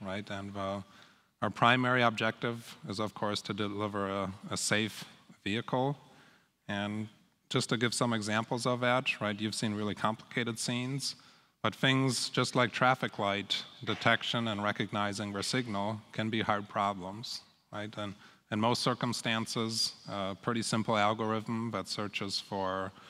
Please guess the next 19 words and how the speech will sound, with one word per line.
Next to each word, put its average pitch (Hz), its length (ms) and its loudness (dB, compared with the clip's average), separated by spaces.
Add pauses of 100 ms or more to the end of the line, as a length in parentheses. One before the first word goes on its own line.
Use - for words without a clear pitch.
(320)
red 104 180 4
or 101 120 0
green 101 280 -2
circles 123 600 0
can 113 160 -2
be 107 80 -2
sufficient. - 760 -2 (1200)
But 110 260 2 (420)
you 127 120 6
also 127 260 6
encounter, 120 680 4 (160)
as 107 180 0
you 110 100 0
drive, 110 640 0 (480)
many, 117 180 6
many 113 320 2
instances 107 760 -2
where 104 440 -2 (580)
the, 98 500 -2